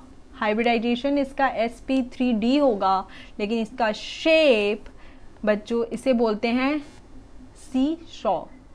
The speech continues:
तो ये बहुत इंपॉर्टेंट टॉपिक है वन लोन पेयर के साथ। इंपॉर्टेंट क्या था कि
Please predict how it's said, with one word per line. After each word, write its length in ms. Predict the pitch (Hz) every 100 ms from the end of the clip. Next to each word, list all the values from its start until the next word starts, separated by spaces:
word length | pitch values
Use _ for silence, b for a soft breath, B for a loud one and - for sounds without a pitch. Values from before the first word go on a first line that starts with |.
| - - - B B -
तो 60 |
ये 80 | 220
बहुत 360 | 202 196 202 214
इंपॉर्टेंट 460 | 233 226 214 226
टॉपिक 400 | 233 214 233 233
है 100 | 254 254
वन 280 | 202 208 226
लोन 260 | 233 233
पेयर 200 | 226 226
के 140 | 226 247
साथ। 180 | 254 262 - B B -
इंपॉर्टेंट 460 | 269 294 294 392 381
क्या 140 | 359
था 140 | 359 359
कि 140 | 381